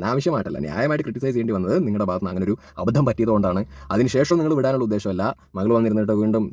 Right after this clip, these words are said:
ന്യായീകരിക്കാൻ വേണ്ടിയിട്ടാണ് ശ്രമിക്കുന്നത്. So ഒരിക്കലും വിഷമായതിൻ്റെ പേരിൽ അങ്ങനെ ഒരു കമന്റ് ഇട്ടതാണ് എന്ന് പറയുന്നതിൽ അർത്ഥമില്ല. വിഷമായതിൻ്റെ പേരിൽ അങ്ങനെ ഒരു കമന്റ് ഇട്ട്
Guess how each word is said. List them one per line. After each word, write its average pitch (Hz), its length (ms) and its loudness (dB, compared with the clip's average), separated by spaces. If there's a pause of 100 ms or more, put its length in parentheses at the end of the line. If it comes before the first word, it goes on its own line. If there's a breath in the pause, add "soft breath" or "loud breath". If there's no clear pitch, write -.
ന്യായീകരിക്കാൻ 123 560 0
വേണ്ടിയിട്ടാണ് 92 380 -2
ശ്രമിക്കുന്നത്. 78 440 -10
So 190 140 4
ഒരിക്കലും 196 300 2 (340 loud breath)
വിഷമായതിൻ്റെ 220 600 2
പേരിൽ 180 180 2
അങ്ങനെ 170 140 0
ഒരു 165 120 0
കമന്റ് 151 220 -2
ഇട്ടതാണ് 135 300 0
എന്ന് 123 120 0
പറയുന്നതിൽ 104 320 2
അർത്ഥമില്ല. 85 380 -2
വിഷമായതിൻ്റെ 131 520 0
പേരിൽ 135 200 0
അങ്ങനെ 127 180 0
ഒരു 139 100 2
കമന്റ് 131 320 0
ഇട്ട് 135 140 -2